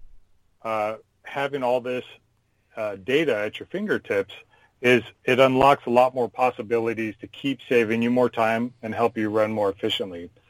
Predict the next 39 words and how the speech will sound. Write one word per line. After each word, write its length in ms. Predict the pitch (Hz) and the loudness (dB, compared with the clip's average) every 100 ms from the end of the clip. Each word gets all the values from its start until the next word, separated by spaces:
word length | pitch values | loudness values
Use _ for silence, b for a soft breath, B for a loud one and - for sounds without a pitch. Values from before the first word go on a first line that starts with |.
| _ _ | _ _
So, 480 | - 110 110 110 113 | 4 6 6 4 0
like, 300 | 117 107 - - | 2 0 0 -10
you 100 | 110 | -4
know, 180 | 107 92 | -2 -2
because 420 | 110 101 135 131 | -6 4 6 6
you're 160 | 143 | 6
already 340 | 135 131 123 120 | 4 4 2 -2
entering 400 | 127 - 123 120 | -6 -4 -2 0
in 140 | 127 | -2
your 140 | 120 107 | -2 -2
filter 340 | 127 120 127 | -2 -2 -4
cleanings 540 | - 127 127 127 123 - | -4 -2 0 0 -2 -6
into 260 | - 110 123 | -10 -8 -4
the 100 | 107 | 2
billing, 420 | 104 127 160 185 - b b b _ | 8 8 8 2 -8 b b b _
we 260 | 110 127 127 | 4 6 4
can 200 | 127 117 | 0 0
automatically 680 | 104 120 123 120 117 - 104 | 4 4 4 2 2 -2 -8
track 380 | - 117 131 - | -2 2 2 0
those 220 | - 98 - | -6 -8 -8
filter 420 | - 98 107 92 | -6 -4 -4 -10
cleanings. 440 | - 92 85 82 - - - | -8 -10 -10 -14 -16 -14 -4
We 80 | |
can 100 | 101 | 2
also 240 | 110 113 107 | 4 2 -2
do 100 | 107 | -6
the 120 | 98 | -4
same 220 | - 110 | -4 0
thing 140 | 110 101 | 0 0
with 120 | 95 | -4
your 80 | 92 | 0
salt 260 | 135 135 | 2 2
cell, 320 | - 104 92 - b b b _ | 2 2 0 -4 b b b _
uh, 220 | 107 98 92 | -2 -2 -2
cleanings. 420 | - 104 95 90 - - | -4 -4 -6 -12 -16 -14
You 100 | 101 | -6
know, 240 | 98 95 - b b b b | -4 -4 -6 b b b b
if 200 | 107 104 | 0 2
you 540 | 117 120 120 120 120 | 4 6 8 6 4